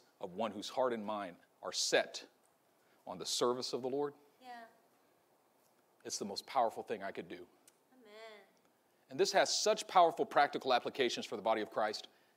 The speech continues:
Speaker 1: And you know what? Can I be honest with you?
Speaker 2: Yeah.
Speaker 1: I hate practical applications.
Speaker 2: <laughs>
Speaker 1: Because to me, it's like when God gives me a word and there's revelation in it. Last night, I was just, ooh, all, all up in this.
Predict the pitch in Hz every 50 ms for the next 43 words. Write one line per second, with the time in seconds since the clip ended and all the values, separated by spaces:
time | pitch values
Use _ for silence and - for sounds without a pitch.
0 | _ _ _ _ _ _ - 135 143 170 196 226 226 202 196 196 - - - -
1 | 151 160 180 180 185 160 156 170 165 - - 165 151 - 160 156 151 - _ _
2 | _ _ - - - - - _ - 135 131 - 151 131 113 - - - 123 101
3 | 98 - - - 98 90 90 - - 95 - 98 85 76 - - - - - -
4 | - - - _ _ - - - - 320 339 349 - - - 494 427 - - -
5 | 480 381 - - - 392 370 - - 381 349 349 320 - - - - - - 226
6 | - - - - - - - - - - - _ _ _ - - - - - -
7 | - - - - 135 131 143 151 139 - - 160 156 180 170 147 - 160 139 123
8 | 143 131 120 127 143 156 160 156 156 156 139 - 147 131 117 113 113 123 139 139
9 | 147 147 135 120 120 113 101 107 123 139 127 117 120 127 143 143 - 151 143 143
10 | 143 147 147 131 139 151 165 160 - 170 160 151 139 123 - 156 - - - -
11 | - 254 294 277 240 180 127 104 104 135 135 - - - 170 180 170 175 175 175
12 | 185 165 117 107 92 - - - -